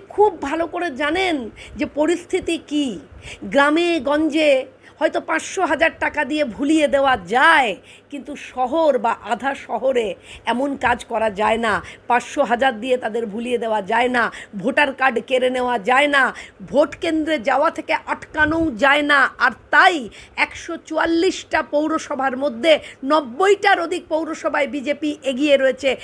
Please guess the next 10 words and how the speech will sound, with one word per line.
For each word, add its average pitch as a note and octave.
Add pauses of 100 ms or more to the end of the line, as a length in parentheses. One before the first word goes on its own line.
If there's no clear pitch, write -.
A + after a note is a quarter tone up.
(140)
সেটাই D#4
মাননীয় C4+
মুখ্যমন্ত্রীর C4 (280)
ভয়ের A#3+
কারণ। D4+ (220)
"ইয়ে C#4
ডর F4 (160)
হামে D4+
আচ্ছা E4+
লাগা, D#4